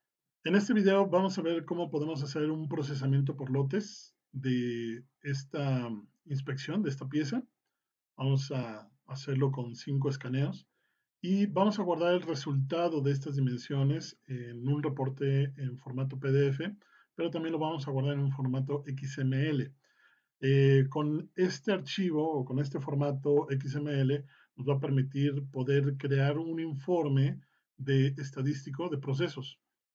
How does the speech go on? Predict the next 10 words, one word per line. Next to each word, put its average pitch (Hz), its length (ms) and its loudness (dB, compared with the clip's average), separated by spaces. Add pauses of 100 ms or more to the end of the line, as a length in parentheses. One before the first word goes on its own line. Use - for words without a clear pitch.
entonces, 139 500 -6 (120)
de 131 120 -2
control 139 280 0
de 147 80 0
procesos. 135 540 -2 (760)
Entonces, 135 260 -6
vamos 151 260 0
a 156 60 0
ver 147 140 2
también 143 340 0